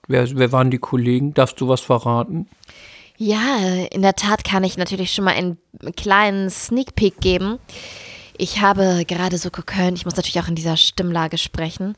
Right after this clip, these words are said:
Speaker 2: Ich habe gerade Soko Köln gedreht. Ich, äh, es war ein wundervoller Drehtag, äh, leider nur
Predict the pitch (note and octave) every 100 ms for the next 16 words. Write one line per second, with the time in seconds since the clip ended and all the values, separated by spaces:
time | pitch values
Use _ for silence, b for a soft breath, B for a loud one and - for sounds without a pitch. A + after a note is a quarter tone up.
0 | B B B B B - G3+ F3+ F#3 F#3
1 | F#3 E3 F3+ F#3 - F#3 F3 F#3+ F#3+ F3
2 | G3 A#3 - - F3+ - F#3+ E3+ E3 D#3+
3 | E3 E3 E3+ E3+ E3+ E3+ D#3+ - D#3+ E3
4 | F3+ G#3 G3+ G#3+ - F3 E3+ E3 E3+ F3
5 | E3+ E3 D#3+ D#3+